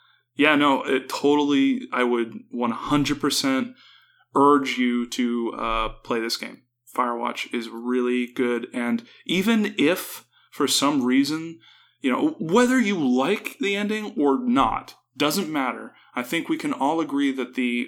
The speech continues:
experience of getting to that point was worth it. It was worth it.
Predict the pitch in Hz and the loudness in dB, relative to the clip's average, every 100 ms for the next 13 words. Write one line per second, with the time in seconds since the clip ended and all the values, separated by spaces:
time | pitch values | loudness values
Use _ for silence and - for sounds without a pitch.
0 | - - - - - 160 160 143 135 - | -8 -10 -4 -4 0 0 2 0 -2 -4
1 | - 123 - 135 139 135 131 160 135 123 | -6 -8 0 2 4 2 -2 -4 -2 -4
2 | - - 147 113 - _ _ _ _ _ | -6 -4 -4 -4 -8 _ _ _ _ _
3 | _ 127 127 143 139 - - _ _ - | _ -2 0 -2 -2 -12 -20 _ _ -2
4 | 151 - 156 156 156 - - 220 208 - | -2 0 0 0 0 -4 -2 -2 -2 -8